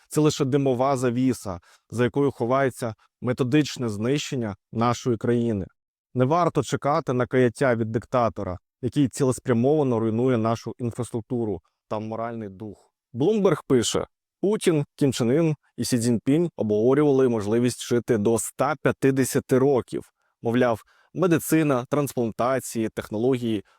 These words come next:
усе це вже практично не за горами». Знаєте, а я не здивований, бо якщо ти диктатор, ти хочеш жити вічно. Не тому, що боїшся смерті, а тому, що боїшся втратити владу. І отут хочеться сказати:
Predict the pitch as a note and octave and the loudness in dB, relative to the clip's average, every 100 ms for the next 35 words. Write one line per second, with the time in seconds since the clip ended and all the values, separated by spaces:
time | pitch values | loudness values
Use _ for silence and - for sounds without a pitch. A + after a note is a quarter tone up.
0 | _ G#2 C3+ - A#2+ A2+ A#2 G#2+ - C#3 | _ -6 -4 -4 -4 -4 -4 -6 -4 -4
1 | - C#3 A#2 G#2 G#2+ A2 G#2+ G2 - - | -4 -4 -2 -2 -2 0 0 -2 -6 -16
2 | _ E3 B3 C4 G3+ C#3+ A2+ _ _ - | _ -4 0 0 0 -4 -6 _ _ -2
3 | C4 A#3 E3+ D3 C3 A#2 G2+ F#2 - _ | 2 2 2 2 4 2 0 -8 -14 _
4 | _ D3+ E3 - F3 D#3+ B2+ - C#3 C3+ | _ -2 0 0 -2 -2 -4 -2 0 2
5 | F3 B2+ - _ _ _ B2 - D3 - | 0 -8 -14 _ _ _ -6 0 -2 0
6 | A#2+ G#2 A#2 A#2+ G2 A2 B2 - G#2+ - | -4 -4 -4 -4 0 2 2 -2 -18 -20
7 | _ _ _ - F#3 B2+ C#3 E3 F#3 D3+ | _ _ _ -2 0 0 0 0 0 2
8 | C#3+ B2+ - B2 - A2 G#2 F2+ - - | 2 2 -4 -8 -4 -2 -2 -4 -12 -10
9 | G2+ - G#2+ C#3+ - A2+ G#2+ B2 - B2+ | -6 -2 0 0 0 0 2 2 0 -6
10 | - - A#2 A#2 A2+ - G#2 G#2+ G#2+ A2 | -8 -2 0 0 -4 -4 -2 0 2 2
11 | G2 E2 - _ - A#3 A#3+ C4+ - - | 0 -4 -12 _ -2 -2 0 -2 -4 -8
12 | _ _ A3 - G3 E3+ - D3+ C3 A2 | _ _ -4 -4 -8 -10 -4 -2 0 0
13 | - | -4